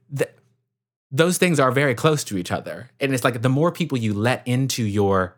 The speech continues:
marriage, into your relationship with your father, with your grandmother, like,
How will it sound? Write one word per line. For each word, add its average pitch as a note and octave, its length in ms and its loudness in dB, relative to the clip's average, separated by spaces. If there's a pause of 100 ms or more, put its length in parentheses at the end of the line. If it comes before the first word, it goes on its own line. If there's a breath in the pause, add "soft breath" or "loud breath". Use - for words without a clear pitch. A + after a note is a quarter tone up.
marriage, F#2+ 720 -2
into A#2 260 -4
your A2 140 0
relationship G#2 480 -4
with G2 160 -8
your F#2+ 100 -2
father, G#2 680 0 (260 soft breath)
with G#2+ 200 0
your G#2 140 2
grandmother, G2+ 720 0 (340 soft breath)
like, G#2+ 300 0